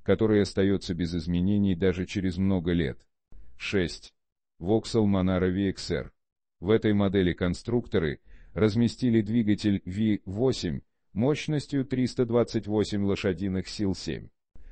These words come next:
Ford Fiesta S T. Небольшой автомобиль с мощным двигателем. Особенность этого авто — одной целой шести десятых литровый двигатель EcoBoost от Ford с турбонаддувом мощностью сто восемьдесят две лошадиные силы.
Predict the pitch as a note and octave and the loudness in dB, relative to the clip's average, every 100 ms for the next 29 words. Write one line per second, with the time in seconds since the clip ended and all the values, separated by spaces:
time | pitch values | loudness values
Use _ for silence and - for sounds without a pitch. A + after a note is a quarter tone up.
0 | - - C3 B2+ - B2+ A2+ - A2 A2 | -12 -2 0 0 0 2 2 2 0 0
1 | - E2+ C2+ _ _ _ _ _ F2+ F#2+ | -2 -10 -10 _ _ _ _ _ -2 2
2 | G2 F2 G2+ F#2 F2 G2 F2+ E2+ E2+ D#2 | 2 2 0 2 0 0 -2 0 -2 -2
3 | - F#2 F#2 - G2 F#2 F2+ F2+ D2+ - | -2 -2 -2 -2 0 0 -2 -2 -4 -6
4 | C#2 A1 - _ - - - - F#2+ - | -8 -8 -12 _ -18 -16 -10 -2 0 0
5 | A#2 A2+ G#2 - G#2 F#2 F2 E2+ - B2 | 0 0 0 0 0 0 -2 -2 -4 -4
6 | - _ _ F#2+ G2 A#2+ A#2 - A#2+ A2+ | -4 _ _ -2 2 4 2 2 2 2
7 | G2+ A2+ G2+ A#2 G#2 G#2+ A#2 G2+ F#2 G#2 | 0 -2 -4 -4 -2 -2 0 -2 -2 -2
8 | G2 G#2 G2+ F#2 E2+ G#2+ G2 F#2 G2+ F#2+ | -2 0 0 0 -2 -2 -2 0 0 2
9 | G2 F2 F2+ - E2 - B2 B2+ - - | 0 -2 -6 -6 -8 -6 -4 -4 -6 -14
10 | - - - A#2 G#2 A2+ A2 G#2 G#2 G2+ | -16 -18 -2 0 2 2 2 2 2 2
11 | G2+ G#2 G2+ - G2+ - G#2 F#2+ - G2+ | 2 2 0 -2 -4 -2 -4 -4 -2 0
12 | F#2 G2+ G#2+ G2+ F#2 - G2 F2 G#2 G2 | 2 0 0 -2 -2 -2 -4 -2 2 2
13 | F#2+ G#2 F2+ G2+ G2 G2+ E2+ F#2+ D2+ G#1 | 0 -2 -2 0 2 0 -2 -4 -6 -8